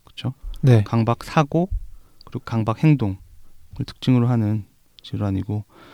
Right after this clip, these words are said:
Speaker 1: 이 강박 사고는 계속되는 생각, 어, 아니면 어떤 충동, 아니면 이미지가 이 계속해서 침투적으로, 그러니까 머릿속을 꿰뚫는 식으로, 원치 않는 방식으로, 어, 많은 시간 떠올라서 현저한 불안이나 괴로움을 유발하는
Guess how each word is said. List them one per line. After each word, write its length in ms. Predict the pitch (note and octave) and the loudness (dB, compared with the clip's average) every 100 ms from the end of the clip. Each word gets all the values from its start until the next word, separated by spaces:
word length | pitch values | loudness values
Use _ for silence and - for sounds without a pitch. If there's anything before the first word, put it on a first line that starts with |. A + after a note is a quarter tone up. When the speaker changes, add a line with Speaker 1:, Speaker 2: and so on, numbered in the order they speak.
| - _ - | -20 _ -10
Speaker 1:
이 40 | |
강박 280 | A#2+ A#2+ C3 | 0 0 2
사고는 600 | C#3 C3+ C3 B2 A#2 G2+ | 2 4 4 4 0 -6
계속되는 460 | - A#2+ - C3 A#2+ | -4 -2 2 2 2
생각, 460 | - D#3 D#3 A2 - - - - | 2 0 2 0 -4 -18 -20 -20
어, 60 | - - - | -16 -16 -12
아니면 280 | - G#2 A#2 | -4 0 0
어떤 220 | G2 A2+ | 0 -2
충동, 500 | G#2+ - E3 D3 F#2+ - - - - - | -2 2 2 2 -2 -6 -14 -16 -14 -6
아니면 220 | A2+ A2 | -2 2
이미지가 600 | G#2 B2+ A#2 G2+ A2+ G#2+ - _ - - _ - | 6 6 6 0 -2 -2 -8 _ -20 -20 _ -18
이 80 | - | -12
계속해서 460 | - A#2 - C#3+ B2+ | -6 -4 0 0 0
침투적으로, 840 | - F3 - F3 C3+ - G2+ G2 | 2 2 2 2 2 4 0 0
그러니까 120 | - G#2 | -2 0
머릿속을 480 | G#2+ A#2 - A#2+ | 2 2 2 2
꿰뚫는 480 | A2+ - - D#3+ C#3+ | 0 -2 2 6 6
식으로, 400 | B2+ A2+ G#2+ A#2 | 4 0 -2 -2
원치 260 | G#2+ A2+ B2+ | 0 2 2
않는 160 | B2 A2+ | 2 0
방식으로, 580 | G#2+ G2+ A2 G#2+ C3 D3 _ - - _ | -2 -4 -4 -2 -2 -4 _ -20 -20 _
어, 120 | - - - | -14 -12 -10
많은 360 | G2+ G2+ B2 B2 | -2 4 4 4
시간 260 | B2 A2+ | 2 0
떠올라서 600 | A#2 C#3 C3 A2 C3 D3 - _ _ _ - - - | 2 2 2 0 -2 -4 -6 _ _ _ -20 -20 -4
현저한 340 | D#3 D#3+ D#3 | 0 4 4
불안이나 460 | B2+ A#2 A2 G#2+ A#2+ | 2 0 0 0 -2
괴로움을 420 | - G#2 G#2+ G#2+ G2+ | -4 -4 -2 -2 -4
유발하는 500 | G2+ G#2 G#2+ G2 | -4 -4 -4 -6